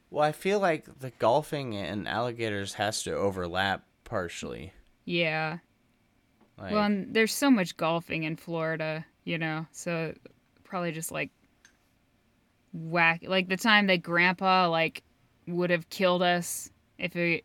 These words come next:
Speaker 2: weren't for the fact that we were in the cart. You might not have been in the cart. It was definitely me and Grandma. Yeah.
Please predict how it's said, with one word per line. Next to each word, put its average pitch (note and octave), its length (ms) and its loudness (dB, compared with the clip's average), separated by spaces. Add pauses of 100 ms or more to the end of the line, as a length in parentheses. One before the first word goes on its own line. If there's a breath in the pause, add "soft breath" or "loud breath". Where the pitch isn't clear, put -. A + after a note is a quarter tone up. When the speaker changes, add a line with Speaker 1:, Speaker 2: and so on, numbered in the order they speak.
(100)
Speaker 2:
weren't F3 200 -2
for F#3 80 -10
the F3 80 0
fact E3+ 300 2
that E3+ 80 -2
we E3+ 160 0
were E3 140 -2
in E3+ 320 0
the D#3 160 -2
cart. E3 440 0 (1200)
You B3 160 8
might G#3+ 240 6
not F#3 300 4
have E3 220 -8
been D#3 160 0
in C#3+ 120 -2
the C#3+ 100 -4
cart. C#3+ 360 -4 (200)
It - 60 -8
was F3+ 120 -4
definitely G3 300 2
me E3 160 2
and D#3 120 0
Grandma. D3+ 440 -4 (1800)
Yeah. - 280 -10